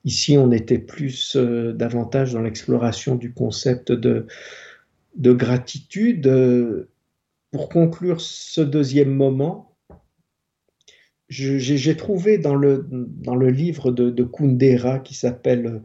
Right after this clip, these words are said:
Immortalité, une opposition intéressante entre ce qu'il appelle les routes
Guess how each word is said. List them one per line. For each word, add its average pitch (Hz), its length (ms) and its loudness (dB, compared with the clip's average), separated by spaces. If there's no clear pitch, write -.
Immortalité, 123 960 -2
une 135 120 2
opposition 160 760 0
intéressante 143 880 -2
entre 127 340 -2
ce 139 120 -6
qu'il 127 160 0
appelle 131 320 0
les 113 140 2
routes 123 440 -6